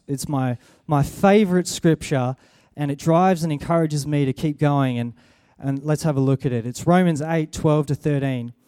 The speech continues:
It says, "Therefore, dear brothers and sisters, you have no obligation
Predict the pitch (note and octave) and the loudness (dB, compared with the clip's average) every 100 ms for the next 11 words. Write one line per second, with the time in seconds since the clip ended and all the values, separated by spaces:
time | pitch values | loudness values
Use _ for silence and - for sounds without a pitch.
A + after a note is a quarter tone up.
0 | _ _ _ _ - C3+ D#3 B2+ F#3 G#3+ | _ _ _ _ -10 -4 -4 2 4 4
1 | G#3 G3 F#3 F3 E3 D#3+ C#3 D#3+ E3+ E3 | 4 4 6 6 4 0 2 0 2 0
2 | D3+ C#3+ - D3+ - C#3+ B2+ - - _ | -2 -4 -2 -4 -2 -4 -4 -8 -16 _
3 | _ D#3 D#3+ E3 F3+ D3+ F3 G3+ A3+ G#3+ | _ 4 4 6 2 0 2 6 6 4
4 | G3 F3+ D#3+ D#3 D#3 D#3 C3 G#2+ | 0 2 2 2 2 2 -4 -6